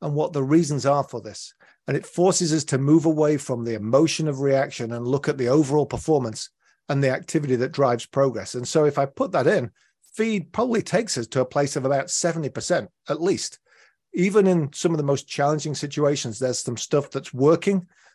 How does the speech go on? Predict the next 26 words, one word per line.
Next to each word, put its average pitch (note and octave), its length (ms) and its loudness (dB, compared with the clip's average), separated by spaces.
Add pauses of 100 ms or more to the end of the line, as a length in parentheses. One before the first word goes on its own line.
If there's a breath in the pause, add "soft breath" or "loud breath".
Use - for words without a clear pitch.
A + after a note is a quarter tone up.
(200 soft breath)
and C3+ 360 0 (140)
we C3 180 4
understand C#3 500 2
the A#2+ 60 -2
mechanics C3+ 640 -2
of A2+ 120 -4
why A#2+ 220 2
that's A#2+ 260 -4
working. A#2+ 340 -4 (880)
The D3+ 80 -2
reason B3+ 260 4
I G3 80 4
put F3 220 0
this D#3+ 160 0
in C3+ 100 0
first F3 340 2
is A#2+ 100 -2
because B2+ 340 -2
it's - 160 -4
so F#3 400 4
unusual C#3+ 540 0
for B2 160 -8
us A2+ 80 -8
to A#2 100 -12
go C3 220 4
there, G#2+ 240 -6